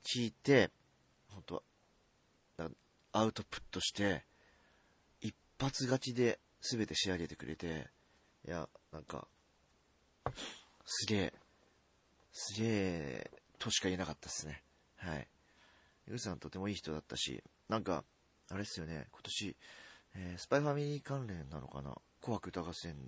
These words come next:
でも声やるみたいな、ナレーションやるみたいな感じの方なんで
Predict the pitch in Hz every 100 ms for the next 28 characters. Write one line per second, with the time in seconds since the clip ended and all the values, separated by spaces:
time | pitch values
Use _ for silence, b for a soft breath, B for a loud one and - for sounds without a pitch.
0 | - _ _ - 87 67 - B B B
1 | B B - 85 80 50 64 67 71 -
2 | _ - - 57 53 - 65 62 67 62
3 | 62 60 58 55 58 65 60 55 - b
4 | b b _ _ - - 107 87 71 67
5 | 78 71